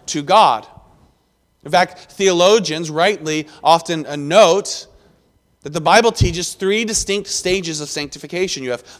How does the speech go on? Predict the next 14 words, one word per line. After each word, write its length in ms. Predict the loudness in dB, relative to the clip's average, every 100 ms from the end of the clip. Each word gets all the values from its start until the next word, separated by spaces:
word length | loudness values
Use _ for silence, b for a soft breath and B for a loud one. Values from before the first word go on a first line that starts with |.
| _
positional 540 | -8 -4 -4 -2 -4
sanctification, 640 | -4 -6 -10 -10 -10 -8 -12
progressive 460 | -6 -4 -4 -8
sanctification, 680 | -14 -16 -18 -18 -18 -16 -18 -20 b _
and 280 | -12 -12 -14 _
perfective 680 | -18 -12 -8 -8 -8 -14 -14
sanctification 720 | -14 -14 -16 -20 -18 -18 -16
or 180 | -10 -10 B B -12
glorification. 880 | -10 -8 -10 -14 -20 -20 -20 -20 _ _ _ _ _ _ _ _ _ _ _ _ _ _ _ _ _ _
Positional 640 | -8 -2 0 0 0 -2
sanctification 720 | 0 -4 -4 -8 -6 -6 -6 -8
is 100 | -6
the 80 |
reality 680 | -6 -2 2 4 2 -2 -6